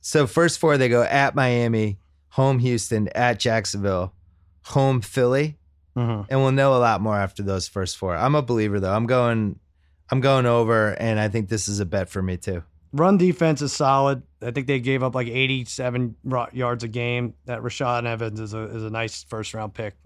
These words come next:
Speaker 2: defense, but I'm, I'm passing here. I say seven and nine. I lean under, but I'm gonna pass.
Speaker 1: They have a fun last five. Home Jets, home Jacksonville,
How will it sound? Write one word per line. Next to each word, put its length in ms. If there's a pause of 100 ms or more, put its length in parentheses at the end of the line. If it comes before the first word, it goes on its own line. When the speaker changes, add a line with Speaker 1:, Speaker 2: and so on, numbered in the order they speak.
(120)
Speaker 2:
defense, 500
but 320 (500)
I'm, 260
I'm 320
passing 460
here. 240 (220)
I 80
say 180
seven 380
and 80
nine. 380 (280)
I 120
lean 260
under, 300
but 320 (280)
I'm 60
gonna 140
pass. 400 (160)
Speaker 1:
They 100
have 100
a 80
fun 300
last 300
five. 360
Home 280
Jets, 560 (380)
home 340
Jacksonville, 720